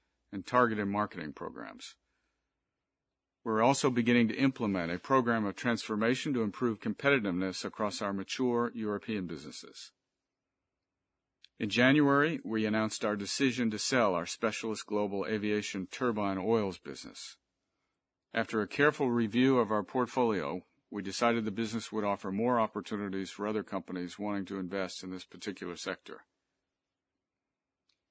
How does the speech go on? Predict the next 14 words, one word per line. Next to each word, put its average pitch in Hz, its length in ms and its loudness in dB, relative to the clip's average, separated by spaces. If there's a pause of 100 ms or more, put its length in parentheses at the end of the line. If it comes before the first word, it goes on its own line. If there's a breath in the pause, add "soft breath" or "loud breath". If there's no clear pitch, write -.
(340)
In 104 120 -4
petrochemicals, 131 920 2
we - 280 -8
continued 135 580 2
construction 120 600 0
of 98 100 -4
a 95 60 -8
third 123 340 0
P 123 140 0
T 110 200 -2
A 104 120 2
plant 110 380 -2
at 87 120 -10
Zhuhai 101 720 0